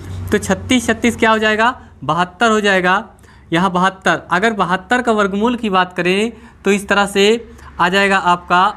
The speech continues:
अ, ये देखिए कामा कर देते हैं, अ,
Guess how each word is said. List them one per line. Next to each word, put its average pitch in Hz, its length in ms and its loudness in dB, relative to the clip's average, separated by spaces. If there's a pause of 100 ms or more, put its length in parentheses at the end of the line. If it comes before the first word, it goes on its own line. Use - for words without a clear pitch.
(280)
अ, 139 520 -4 (580)
ये 165 80 2
देखिए 180 240 -2
कामा 175 260 0
कर 175 160 -2
देते 165 260 -2
हैं, 190 320 2
अ, 139 760 0